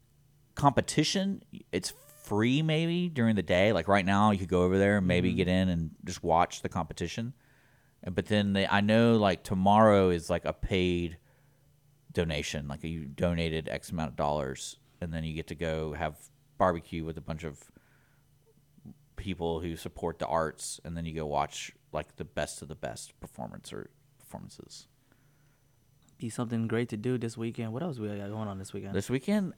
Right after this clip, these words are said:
Speaker 1: uh, you know, what's funny is they have a d-, itinerary in the elevator on, in Conroe Tower, and I was looking at that, and I don't remember any of it.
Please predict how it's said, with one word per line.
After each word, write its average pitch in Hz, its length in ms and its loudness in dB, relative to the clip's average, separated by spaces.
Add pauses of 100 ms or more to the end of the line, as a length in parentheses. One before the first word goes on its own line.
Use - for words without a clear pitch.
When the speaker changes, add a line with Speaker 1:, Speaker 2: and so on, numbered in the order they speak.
Speaker 1:
uh, 98 400 2
you 113 80 0
know, 170 60 4
what's 131 120 -4
funny 131 240 2
is 92 140 2
they 92 100 4
have 104 380 0 (320)
a 82 120 -2
d-, 80 120 -4
itinerary 85 1000 0
in 101 200 2
the 85 120 0
elevator 78 840 0
on, 76 260 -4 (280)
in 82 140 -6
Conroe 80 300 -4
Tower, 85 380 0
and 78 80 -2
I 82 60 -2
was 87 120 -8
looking 104 260 -2
at 113 180 0
that, 127 320 0 (560)
and 90 640 0
I 95 80 -2
don't 95 200 -2
remember 95 280 0
any 104 200 2
of 78 120 -4
it. 76 180 -4